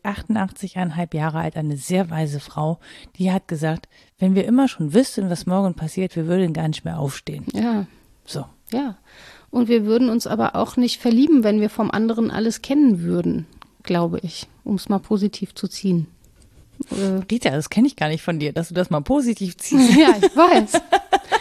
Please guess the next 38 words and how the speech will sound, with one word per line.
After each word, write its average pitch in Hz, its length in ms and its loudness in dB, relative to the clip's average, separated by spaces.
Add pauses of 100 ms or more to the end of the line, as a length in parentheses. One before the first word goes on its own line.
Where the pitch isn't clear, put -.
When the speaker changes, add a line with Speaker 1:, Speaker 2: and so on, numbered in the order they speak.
(180)
Speaker 2:
Ich - 120 0
kann 214 180 6
mich, 220 200 2
ich - 160 2
kann 427 200 2
mich, 381 180 4
ich 254 100 -2
bin 311 120 6
da 277 80 6
ja 262 140 6
auch 262 80 2
sehr 254 180 2
Speaker 1:
Jetzt 254 120 4
hat 240 120 2
sie 240 80 8
mich 214 120 6
verunsichert. 190 680 4
Speaker 2:
<laughs> - 60 2 (1600)
Also 208 220 2
ich - 180 2
kann 233 140 4
mich 214 100 2
ja 214 60 2
in 190 80 2
alles 185 220 -2
Mögliche 220 360 0
verlieben, 208 380 6
das - 360 2 (280)
auch 196 240 0
in 185 320 -2 (140)
Tätigkeiten, 196 960 -2
ins - 260 -4
Lesen 180 580 4
<laughs> 196 40 4
oder 185 340 -2
ins - 220 -2
Boxen 180 640 -4
oder 175 280 -2